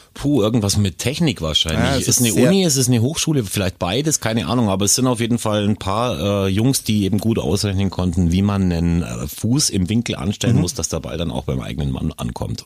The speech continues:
Speaker 2: Genau, und dann gab's, äh, zusätzlich aber auch Fleischwurst-Fachverkäufer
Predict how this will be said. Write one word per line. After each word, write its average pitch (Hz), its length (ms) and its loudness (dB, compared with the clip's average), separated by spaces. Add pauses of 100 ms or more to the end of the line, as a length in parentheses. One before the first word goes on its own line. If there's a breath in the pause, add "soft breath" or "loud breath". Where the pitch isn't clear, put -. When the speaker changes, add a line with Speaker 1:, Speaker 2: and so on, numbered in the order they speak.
Speaker 2:
Genau, 95 220 0
und 98 200 -2
dann 107 140 2
gab's, - 320 -2
äh, 101 140 -6
zusätzlich 117 520 -2
aber 110 220 -2
auch 101 140 -4
Fleischwurst-Fachverkäufer 135 1600 -6